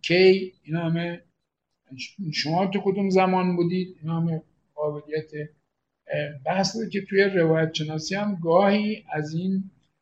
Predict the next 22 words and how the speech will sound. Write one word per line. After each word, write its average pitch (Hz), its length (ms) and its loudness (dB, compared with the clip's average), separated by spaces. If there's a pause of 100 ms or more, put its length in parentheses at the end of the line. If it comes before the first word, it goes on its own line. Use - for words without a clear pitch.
(160)
تفاوت‌های 165 680 2
زمانی 165 680 0
به 156 80 -6
خوبی 185 600 -4 (460)
استفاده 147 560 -2
شد. - 200 -12 (640)
حالا، 240 220 4
اه، 175 540 -4
ریمون 202 280 2
کنان 226 340 0
میگه 214 280 0
که 220 460 0 (1300)
بین 196 180 4
این 190 140 2
دو 180 80 2
تا 170 140 0
زمان 180 760 0 (260)
طبیعی 156 440 2
و 175 180 0
شخصی، 131 500 -2 (160)
میگه 175 220 -6
که 196 420 0